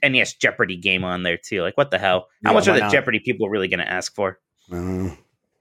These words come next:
Speaker 1: Glongus, that's a nice thing. Glongus says, "I've been wanting R C Pro-Am since the service was announced." There you go, Jeff. Revit says, "Hmm, Karate Champ. But, uh, fuck, there's an Apple two version of that, but I don't think I had it." God, what's the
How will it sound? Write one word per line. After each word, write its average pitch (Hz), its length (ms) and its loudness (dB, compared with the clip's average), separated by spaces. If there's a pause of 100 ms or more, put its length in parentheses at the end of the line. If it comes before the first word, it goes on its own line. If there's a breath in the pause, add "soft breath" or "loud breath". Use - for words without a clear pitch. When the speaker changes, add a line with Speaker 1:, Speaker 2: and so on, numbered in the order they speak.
(960 loud breath)
Speaker 1:
Glongus, 143 800 2 (200)
that's - 200 0
a - 40 -10
nice - 180 -12
thing. - 160 -18
Glongus 185 520 2
says, 113 340 2
"I've 120 140 0
been 113 160 -2
wanting 135 420 -4
R 123 120 4
C 113 220 -2
Pro-Am 123 480 4
since - 220 -8
the - 60 -12
service 113 280 -4
was 135 80 -10
announced." 180 320 -4
There 120 100 -4
you 107 80 -2
go, 87 120 -6
Jeff. - 300 -8 (920)
Revit 147 260 2
says, 139 260 0
"Hmm, 143 300 -6 (100)
Karate 131 460 0
Champ. 151 340 0 (360)
But, 131 120 4
uh, 113 160 6
fuck, 147 240 2
there's 117 160 0
an 127 80 0
Apple 131 220 0
two - 180 -4
version 113 280 0
of 95 80 -2
that, 104 280 4
but 98 80 -2
I 92 200 0
don't 127 200 -4
think 120 260 -4 (100)
I 101 320 -2
had 107 180 0
it." - 120 -2 (200 soft breath)
God, - 160 2
what's 294 220 2
the 240 220 2